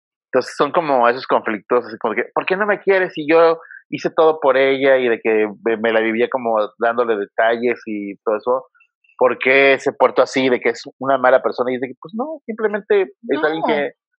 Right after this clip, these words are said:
Speaker 1: o sea, en el amor no puedes mandar, ¿sabes? Entonces, no,
Speaker 2: Sí.
Speaker 1: es, yo sé que es difícil entenderlo.
Speaker 2: No, y no eres tú, o sea, tú no, tú no hiciste nada malo, tú no, no es como que, "Ay, ¿por qué no se puede enamorar de mí? No vales menos", no, na-, no, simplemente,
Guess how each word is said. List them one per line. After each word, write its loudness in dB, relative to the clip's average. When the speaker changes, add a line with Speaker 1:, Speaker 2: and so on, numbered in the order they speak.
Speaker 1:
o 4
sea, 2
en 4
el 6
amor 4
no 0
puedes 0
mandar, 2
¿sabes? -2
Entonces, -8
no, -2
Speaker 2:
Sí. -4
Speaker 1:
es, -20
yo 2
sé 0
que 0
es -4
difícil 0
entenderlo. 0
Speaker 2:
No, 2
y -2
no 2
eres -2
tú, 0
o 2
sea, -2
tú -6
no, -2
tú -4
no -4
hiciste -10
nada -2
malo, 0
tú -4
no, -2
no -4
es -4
como -6
que, -2
"Ay, 2
¿por -4
qué -2
no -2
se -6
puede 0
enamorar -2
de -6
mí? -8
No 0
vales -4
menos", -8
no, -10
na-, -6
no, -10
simplemente, -6